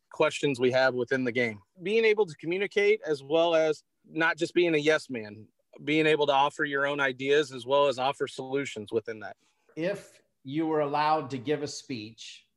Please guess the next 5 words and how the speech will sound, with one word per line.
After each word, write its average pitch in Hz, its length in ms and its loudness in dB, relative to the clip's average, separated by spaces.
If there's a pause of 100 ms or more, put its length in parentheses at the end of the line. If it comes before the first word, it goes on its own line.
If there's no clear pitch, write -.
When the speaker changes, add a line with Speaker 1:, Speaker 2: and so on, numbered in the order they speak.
(140)
Speaker 2:
and 123 340 -8
if 170 260 -4
the 190 80 -8
parameters 151 840 -6
were, 131 560 -4